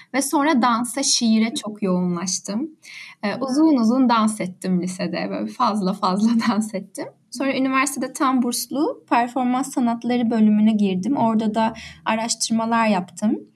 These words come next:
Speaker 1: Ee, okul bitince nefes koçluğu eğitimi aldım. Nefes terapistliği ve yaşam koçluğu birlikte.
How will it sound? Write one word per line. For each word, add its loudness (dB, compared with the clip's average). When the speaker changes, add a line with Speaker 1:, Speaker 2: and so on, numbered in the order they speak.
Speaker 1:
Ee, 6
okul 2
bitince 4
nefes 2
koçluğu -4
eğitimi 2
aldım. -2
Nefes -6
terapistliği -4
ve 0
yaşam 0
koçluğu -6
birlikte. -4